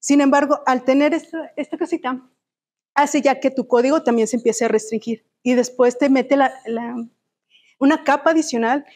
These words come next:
que es, "Oye, si quiero mantener que mi código pueda estar corriendo en dos, tres, etcétera, plataformas, porque la, eh, la Comisión Nacional me lo pide, que tener una nube híbrida",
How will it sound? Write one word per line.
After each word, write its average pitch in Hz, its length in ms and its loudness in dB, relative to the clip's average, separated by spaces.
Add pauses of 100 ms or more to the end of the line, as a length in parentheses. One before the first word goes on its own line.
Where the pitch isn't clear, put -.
(100)
que 226 160 2
es, 220 260 -4
"Oye, 247 160 0
si - 160 -8
quiero 254 220 2
mantener 247 460 0
que 262 100 -2
mi 247 160 -4
código 233 320 2
pueda 226 180 0
estar 240 280 -4
corriendo 240 640 -4 (320)
en 233 160 -2
dos, 240 340 0
tres, 233 400 -4
etcétera, 220 540 -6
plataformas, 226 640 -4 (440)
porque 226 280 0
la, 220 180 0 (160)
eh, 240 380 -12 (420)
la 247 140 0
Comisión 247 400 0
Nacional 262 320 0
me 247 140 2
lo 208 200 2
pide, 240 400 -2 (120)
que 220 100 -12
tener 233 320 -2
una 262 160 0
nube 254 240 0
híbrida", 269 360 -2